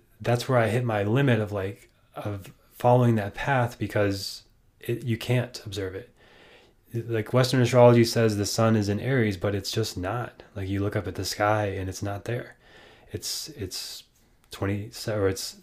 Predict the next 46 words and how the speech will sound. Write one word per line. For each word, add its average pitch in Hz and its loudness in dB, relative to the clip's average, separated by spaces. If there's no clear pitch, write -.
almost 104 -2
twenty-seven 107 2
degrees 104 0
now 98 0
back 107 -4
from 90 -12
Aries, 87 -12
so 101 -10
it'd 95 -10
be 92 -8
in 95 -6
Pisces. - -8
So 98 0
this 123 4
is 131 6
where 117 6
I 110 4
started 113 2
to 107 0
look 110 0
at 107 -4
other 98 0
things, 143 0
and 107 -4
this 107 -4
is - -10
where 101 -4
I 98 -6
got 92 -6
interested 92 -10
in 90 -6
Vedic 92 -4
astrology. 92 -6
And 117 6
then 113 6
seeing 117 2
that 104 4
I 98 2
was 95 -2
so 160 4
much 120 4
interwoven 117 4
with 95 -4
yoga 117 4
and 92 -6
meditation, 107 -2